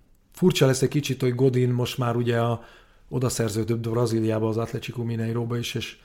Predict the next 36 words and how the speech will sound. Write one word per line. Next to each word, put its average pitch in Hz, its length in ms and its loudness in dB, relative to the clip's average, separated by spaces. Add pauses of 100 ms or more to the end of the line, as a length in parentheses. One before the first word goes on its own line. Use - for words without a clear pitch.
(340)
bár 117 240 2
én 120 100 4
amikor 120 420 2
szerződött, 120 540 0
akkor 113 240 -2
írtam 117 320 2
egy-két 107 440 -2 (360)
helyi 117 200 2
kommentátornak, 113 960 0
hogy, 113 260 -2
ö, 127 80 0 (180)
ne 123 100 2
dicsérjék 110 540 0
túl 117 180 -2
a 110 60 -2
podcastben, 117 560 -4
mert 113 120 0
nem 113 100 0
fog 110 180 -4
beférni 110 460 -2
az 107 80 -2
Atletico 117 460 -2
Mineiroba 131 460 2
se. 156 240 0 (380)
Ez 117 220 0
mondjuk, 117 360 2
ö, 117 200 2 (720)
ö, 117 240 -2
két 120 220 -2
hónap 110 260 0
után 104 260 2
kiderült, 110 460 4
tehát 113 160 2
most - 160 0
már 113 80 2
cserejátékos. 123 720 4